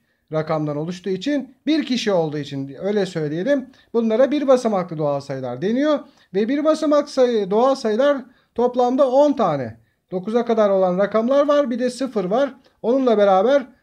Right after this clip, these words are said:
toplamda on kişi oluyorlar. Bunları şöyle size göstereyim. Ee, sıfırdan başlayalım. Sıfır demek yok demek. Yani herhangi bir çubuk ya da kalem yapmama gerek yok. Bir rakamı için bir tane çubuk yapabilirim.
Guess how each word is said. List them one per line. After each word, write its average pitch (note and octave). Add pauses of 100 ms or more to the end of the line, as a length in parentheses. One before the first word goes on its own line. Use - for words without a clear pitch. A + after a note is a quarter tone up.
(120)
toplamda A#3
on C4
kişi -
oluyorlar. E3 (600)
Bunları C#4 (100)
şöyle D4+
size A#3
göstereyim. G3+ (520)
Ee, F#3+
sıfırdan C4
başlayalım. G#3+
Sıfır C4+
demek C4
yok D4+
demek. F3+
Yani A3+
herhangi C4
bir B3+
çubuk A#3+
ya A3+
da A#3
kalem A#3
yapmama G#3+
gerek G#3
yok. C#4+ (320)
Bir C4+
rakamı A3
için C4+
bir D4+
tane G#3
çubuk D#3+
yapabilirim. E3